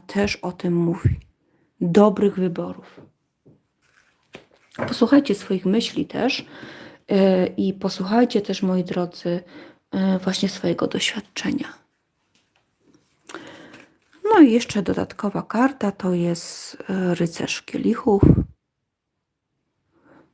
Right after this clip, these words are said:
To wam, tu wam się pokłonią nowe emocje.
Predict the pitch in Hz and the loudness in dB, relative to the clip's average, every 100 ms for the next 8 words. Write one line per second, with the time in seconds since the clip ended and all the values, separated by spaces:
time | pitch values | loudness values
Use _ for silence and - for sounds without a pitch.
0 | _ - 349 294 233 233 226 220 277 226 | _ 6 8 8 6 2 2 0 0 2
1 | 208 202 196 185 - 196 196 190 180 180 | 2 0 -2 -4 -4 0 2 2 0 0
2 | 175 170 170 165 175 - - - | 0 0 0 0 -2 -4 -6 -6